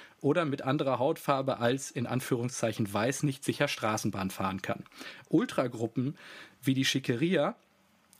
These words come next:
München, die nun offenbar aus dem Stadion geschmissen werden sollen, sind dabei gerade diejenigen, die seit Jahren gegen Rassismus und Diskriminierung aktiv seien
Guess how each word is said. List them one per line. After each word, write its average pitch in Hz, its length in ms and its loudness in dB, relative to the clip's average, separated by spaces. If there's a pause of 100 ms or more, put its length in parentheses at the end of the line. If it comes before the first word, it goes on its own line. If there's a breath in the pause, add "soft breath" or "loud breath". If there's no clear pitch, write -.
(100)
München, 160 720 2
die 139 200 0
nun 147 160 2
offenbar 175 440 2
aus 147 240 0
dem 131 120 0
Stadion 156 520 2
geschmissen 117 500 0
werden 104 240 2
sollen, 107 300 2
sind 147 200 0
dabei 143 260 2
gerade 123 360 0
diejenigen, 151 720 0
die 123 140 -2
seit 120 200 2
Jahren 143 360 4
gegen 139 180 0
Rassismus 135 540 0
und 131 120 0
Diskriminierung 123 640 0
aktiv - 580 -4
seien 120 520 0